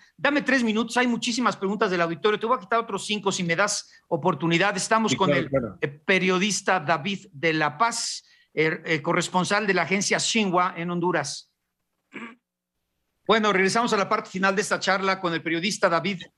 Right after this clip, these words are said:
Speaker 1: de la Paz, corresponsal de la agencia Xinhua en Honduras. Nos decías, bueno, tú has estado, eh,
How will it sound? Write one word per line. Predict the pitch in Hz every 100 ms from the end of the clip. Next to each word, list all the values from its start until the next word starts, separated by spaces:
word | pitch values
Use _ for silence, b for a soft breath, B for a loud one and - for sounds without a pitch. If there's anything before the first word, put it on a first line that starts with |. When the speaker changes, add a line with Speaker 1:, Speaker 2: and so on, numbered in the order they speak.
| _
Speaker 1:
de | - 156
la | 156
Paz, | 190 196 -
corresponsal | 185 160 180 160 196
de | 190
la | 170
agencia | 147 185 185 165
Xinhua | - 185 170 185 180 b b b -
en | 170
Honduras. | 175 196 226 214
Nos | 180 156
decías, | 156 202 196
bueno, | 196 190 175
tú | 185 185
has | 180
estado, | - 180 185 180 143 143 _ _ _ _ -
eh, | 147 151 147